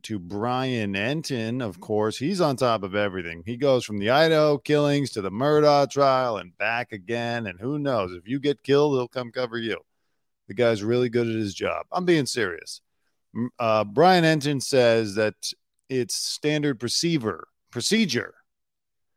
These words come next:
to shave the head, uh, according to the S C Department of Corrections. That's South Carolina. So Alex Murdaugh starts his new life sentence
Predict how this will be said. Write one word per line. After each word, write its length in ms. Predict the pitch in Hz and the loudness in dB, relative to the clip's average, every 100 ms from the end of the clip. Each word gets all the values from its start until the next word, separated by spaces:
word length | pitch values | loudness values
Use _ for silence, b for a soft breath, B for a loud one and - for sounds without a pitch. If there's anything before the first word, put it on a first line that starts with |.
| _ - | _ -12
to 120 | 113 | -6
shave 580 | - 139 131 123 98 - | 0 2 2 0 -2 -8
the 80 | 113 | -8
head, 360 | 101 107 85 85 | -4 -2 -4 -8
uh, 320 | 87 82 82 - | -8 -8 -8 -10
according 320 | - 123 107 | -6 -4 -2
to 80 | 98 | -4
the 120 | 95 - | -6 -4
S 220 | 117 110 | -2 -2
C 280 | - 113 104 | -4 -4 -6
Department 520 | 101 - 107 101 98 | -6 -4 -4 -4 -6
of 180 | 95 87 | -8 -12
Corrections. 640 | - 95 92 - - 85 | -8 -6 -6 -8 -18 -16
That's 300 | 87 85 - | -12 -10 -8
South 360 | - 107 98 - | -6 -4 -4 -6
Carolina. 560 | 107 95 131 208 196 165 B B B | -6 0 6 6 6 4 B B B
So 360 | 185 180 160 - - | 10 10 10 4 -4
Alex 260 | 180 180 - | 0 0 0
Murdaugh 460 | 175 175 170 165 | 2 4 6 4
starts 340 | - 175 170 - | 2 0 0 -2
his 160 | 127 | -4
new 340 | 135 151 151 147 | -2 2 2 2
life 400 | 127 135 139 - | 2 2 0 -2
sentence 560 | - 139 131 135 113 | -4 -4 -4 -6 -8